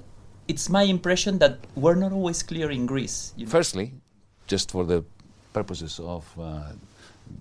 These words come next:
Speaker 2: disclosure, I was a Remain supporter. So, uh, because I, I thought that the costs, political, moral,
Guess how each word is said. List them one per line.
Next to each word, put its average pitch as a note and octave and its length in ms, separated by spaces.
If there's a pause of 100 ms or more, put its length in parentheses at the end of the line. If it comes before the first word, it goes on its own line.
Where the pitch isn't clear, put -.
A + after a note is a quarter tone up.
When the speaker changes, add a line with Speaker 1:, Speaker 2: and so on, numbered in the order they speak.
(180)
Speaker 2:
disclosure, A2 640
I A#2+ 180
was G#2+ 200
a G2+ 440
Remain A2+ 400
supporter. - 460 (520)
So, G#2+ 520 (420)
uh, B1+ 60
because C3 340
I, C3 100 (140)
I G2+ 100
thought A2 340
that G2+ 140
the G2 80
costs, - 560 (520)
political, B2+ 580 (120)
moral, G#2 480